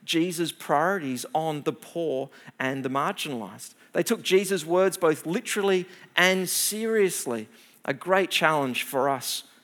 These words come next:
today. And they met in the temple courts. And this, uh, would have been for teaching amongst, uh, other things. And they made it a priority.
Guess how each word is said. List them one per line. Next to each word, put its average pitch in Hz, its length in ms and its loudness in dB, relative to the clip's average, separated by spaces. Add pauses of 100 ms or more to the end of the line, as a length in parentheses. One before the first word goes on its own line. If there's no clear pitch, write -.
(120)
today. 113 460 -2 (340)
And 165 140 6
they 180 100 6
met 202 220 6
in 226 80 4
the 208 100 2
temple 175 380 -2
courts. - 480 -4
And 156 100 -2
this, - 260 0 (260)
uh, 147 140 2
would 151 140 2
have 156 160 2
been 151 300 0
for 143 160 -4
teaching 175 500 -2
amongst, 131 520 -2 (260)
uh, 123 200 0
other 131 240 -2
things. 110 480 -6 (360)
And 160 120 -6
they 175 100 0
made 180 260 2
it 185 200 2 (300)
a 135 60 -4
priority. 113 640 -4